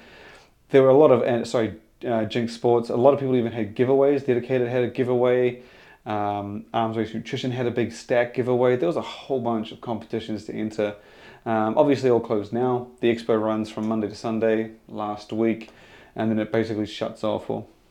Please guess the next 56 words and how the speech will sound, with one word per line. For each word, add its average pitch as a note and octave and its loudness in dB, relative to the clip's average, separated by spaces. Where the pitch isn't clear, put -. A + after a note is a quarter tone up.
reverses A2 -2
down. B2 0
And A2+ 0
yeah, C3 4
it, A#2 0
so C3 6
that C#3+ 10
was D#3 8
the C3+ 4
main C3 4
highlights. B2 4
You C3 -6
can C#3 2
run D#3+ 4
back B2 4
through A#2+ 0
Stacked A#2+ 0
and A2 -4
check B2 -4
out A2 2
everything. A2+ -4
We A2 0
would A2 0
have G#2+ -4
shared A2+ -4
most A2+ -6
all A2 0
of A2+ -4
it. A#2+ -6
We A#2+ 0
hadn't A2+ 2
even G#2 -6
linked A#2 -6
to A#2+ -4
some A#2 -4
of A#2 0
the A#2 2
pages, B2 -2
but A2+ -2
none A2+ -2
of G#2 -4
those G#2+ -2
are G#2+ -2
live G#2+ -2
anymore. G#2+ -4
That's D3+ 6
the A#2+ 2
whole A2+ 4
kind A2+ -6
of A2+ -12
concept A2 -6
behind A2+ -6
the A2 -6
Stacked A2+ -4
Online A2 -2
Expo. A#2 0